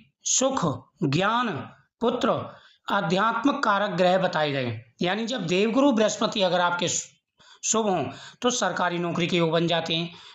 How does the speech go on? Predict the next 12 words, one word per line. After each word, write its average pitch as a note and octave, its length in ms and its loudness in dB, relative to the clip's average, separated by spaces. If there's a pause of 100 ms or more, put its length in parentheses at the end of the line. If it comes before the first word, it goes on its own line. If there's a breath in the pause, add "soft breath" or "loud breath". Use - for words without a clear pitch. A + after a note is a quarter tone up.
(140)
व्यापार F3+ 400 2
अच्छा F3+ 220 -2
चलता F3+ 320 0
है, E3+ 340 0 (240 loud breath)
पुत्र G#3 320 0
प्राप्ति G3 340 2
के G#3 120 -2
योग G3 340 0
पूरे A3+ 260 4
बन F#3+ 180 2
जाते E3+ 280 0
हैं, C3+ 180 -2